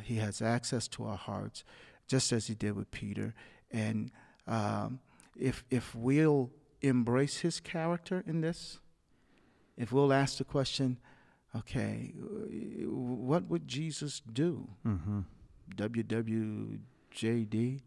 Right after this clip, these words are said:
Speaker 2: Yeah, which
Speaker 1: Uh,
Speaker 2: started in West Michigan,
Speaker 1: yeah,
Speaker 2: actually,
Speaker 1: yeah.
Speaker 2: incidentally.
Speaker 1: What, what would he do in this environment? And I gotta believe, based on what I read in Scripture,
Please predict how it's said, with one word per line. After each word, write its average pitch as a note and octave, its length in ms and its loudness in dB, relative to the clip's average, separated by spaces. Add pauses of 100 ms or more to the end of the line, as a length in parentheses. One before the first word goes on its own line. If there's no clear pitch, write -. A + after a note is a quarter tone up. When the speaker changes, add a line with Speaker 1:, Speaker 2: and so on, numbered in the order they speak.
Speaker 2:
Yeah, G#2 240 4
which - 280 -4
Speaker 1:
Uh, A2 220 2
Speaker 2:
started G2 400 2
in F2+ 120 0
West F#2+ 260 2
Michigan, C3 340 4
Speaker 1:
yeah, E3 120 8
Speaker 2:
actually, F2+ 320 0
Speaker 1:
yeah. - 60 -4
Speaker 2:
incidentally. A#2+ 300 4
Speaker 1:
What, - 80 2
what E3+ 180 6
would F#3 140 8
he G3 120 8
do F#3 260 8
in D#3+ 80 6
this D3 160 0
environment? D3 460 0 (440)
And B2 340 4 (460)
I D3 100 4
gotta F#3+ 200 8
believe, D#3+ 420 2
based D3+ 320 4
on E3 320 4 (880)
what C#3 160 6
I D3 120 8
read D3 340 6
in A2 100 0
Scripture, - 480 -6